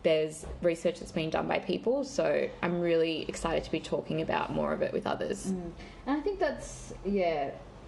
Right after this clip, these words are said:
Speaker 2: everything that you've outlined is so important, and there's a really important quote that I've seen, and it's, "People don't leave bad jobs, they leave toxic culture or a bad boss."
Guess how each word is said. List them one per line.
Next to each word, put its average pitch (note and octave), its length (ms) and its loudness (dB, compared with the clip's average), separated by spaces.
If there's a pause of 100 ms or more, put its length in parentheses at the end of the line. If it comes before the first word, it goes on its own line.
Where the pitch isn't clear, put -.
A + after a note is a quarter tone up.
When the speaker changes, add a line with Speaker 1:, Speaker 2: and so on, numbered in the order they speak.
(240)
Speaker 2:
everything B3 360 2
that B3+ 120 0
you've G3+ 200 0 (140)
outlined E3 420 0
is - 140 -2
so D#3+ 680 2
important, C#3+ 560 0 (140)
and D#3+ 240 0
there's E3 200 2
a E3+ 60 -4 (240)
really G3 300 0
important E3 400 -2
quote - 260 -4
that G#2+ 80 -2
I've - 160 -4
seen, C3 360 -4
and D#3 120 -2
it's, - 280 -6 (480)
"People G#3 340 2
don't E3 400 0
leave D#3+ 280 0 (540)
bad C#3+ 500 0 (1080)
jobs, D#3+ 460 -2
they E3+ 180 2
leave D#3 340 0 (240)
toxic - 420 -8
culture - 460 -4
or D3+ 120 2
a - 20 2
bad A2+ 260 -2 (100)
boss." - 340 -14